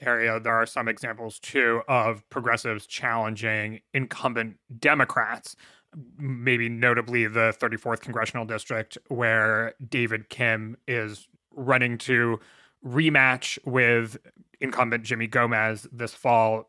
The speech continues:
Jimmy Gomez beat him by six points in twenty twenty. Right now, with only forty percent of the expected vote reported, Jimmy Gomez has fifty-two percent,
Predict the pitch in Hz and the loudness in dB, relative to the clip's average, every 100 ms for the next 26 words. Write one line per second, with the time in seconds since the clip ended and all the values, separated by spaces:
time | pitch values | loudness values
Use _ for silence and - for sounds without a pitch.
0 | 143 139 120 117 117 110 104 117 110 110 | -8 -4 -2 0 2 0 -2 -6 -4 -2
1 | 110 - 123 - - 113 107 - 117 113 | -2 -2 -8 -8 -6 -6 -6 -10 -10 -10
2 | - 113 104 - 127 117 107 - - - | -6 -4 -4 -2 0 2 -2 -6 -20 -20
3 | _ _ _ 113 131 131 131 127 123 110 | _ _ _ 0 2 4 4 6 4 2
4 | 113 127 117 117 113 - 123 113 - - | -6 -8 -6 -4 -8 -4 -4 -4 -6 -2
5 | 113 120 117 117 110 127 113 120 107 113 | -2 -2 -6 -6 -4 -4 -6 -10 -4 -4
6 | 110 - _ _ - 131 - 143 127 123 | -4 -8 _ _ -6 -4 2 4 6 6
7 | 120 120 - 143 127 113 113 110 107 110 | 4 0 -8 -8 -4 0 2 0 -2 -10
8 | - 113 117 - 147 - 120 131 117 110 | -8 -8 -8 -4 -4 -2 -2 2 2 2